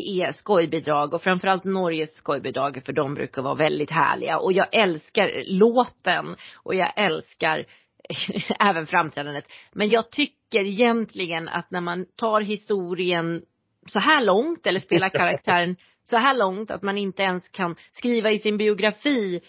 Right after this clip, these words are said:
Speaker 1: eh, liksom, Subwoofer är bandet, de som ligger bakom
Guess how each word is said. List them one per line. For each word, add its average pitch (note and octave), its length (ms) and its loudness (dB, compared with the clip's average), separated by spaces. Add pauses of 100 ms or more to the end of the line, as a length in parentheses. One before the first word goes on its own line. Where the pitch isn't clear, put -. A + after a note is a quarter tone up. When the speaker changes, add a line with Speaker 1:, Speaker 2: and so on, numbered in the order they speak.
(160)
Speaker 1:
eh, F3+ 480 -4 (520)
liksom, G3+ 420 0
Subwoofer A#3+ 580 0
är G#3+ 100 6
bandet, F#3+ 420 2 (100)
de G#3 160 2
som G#3 160 -2
ligger G3 180 0
bakom G3 540 2